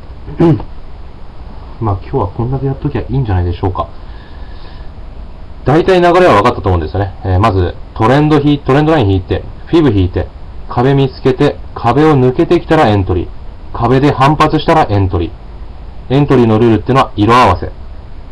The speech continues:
ダイヤ、矢印。青マスで決済。ストップを下げるとか、そういうことですよね。これがテクニカル分析とピーエーチャートを使った裁量トレード。テクニカルトレードですよね。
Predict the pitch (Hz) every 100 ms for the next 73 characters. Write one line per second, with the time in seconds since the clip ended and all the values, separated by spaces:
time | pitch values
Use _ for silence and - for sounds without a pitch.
0 | - - - - 123 110 - - 98 104
1 | 113 95 - - - - - - - -
2 | - - - - - 113 120 113 120 -
3 | 123 - 98 85 - - - - - -
4 | - - - 117 - 127 - 101 107 85
5 | - 85 113 113 101 - 90 98 - -
6 | - - - - - - - - - -
7 | - 185 180 160 139 139 139 131 127 117
8 | 95 - 143 147 - - - 117 120 117
9 | 117 104 92 - 101 - - 127 - 123
10 | 127 123 120 107 101 87 - - - -
11 | - - 101 131 127 127 110 113 107 82
12 | - - 98